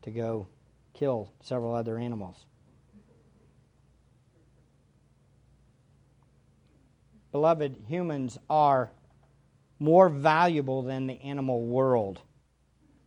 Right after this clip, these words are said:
and especially God's adopted children.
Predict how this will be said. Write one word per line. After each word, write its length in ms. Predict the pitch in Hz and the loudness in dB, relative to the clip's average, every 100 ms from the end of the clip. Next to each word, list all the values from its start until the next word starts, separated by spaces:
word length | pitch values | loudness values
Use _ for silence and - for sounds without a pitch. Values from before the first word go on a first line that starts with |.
| _ _ _ - | _ _ _ -10
and 180 | 143 139 | -6 -6
especially 1300 | - - - - 254 285 - - 170 139 139 139 - _ _ _ _ _ _ _ _ | -6 -10 -6 8 12 12 10 2 4 4 2 -2 -6 _ _ _ _ _ _ _ _
God's 480 | 170 170 165 156 - | 2 4 4 0 -6
adopted 640 | - 143 139 135 - 131 113 | -10 -4 -4 -4 -6 -6 -8
children. 500 | - 143 123 117 | -6 -4 -4 -8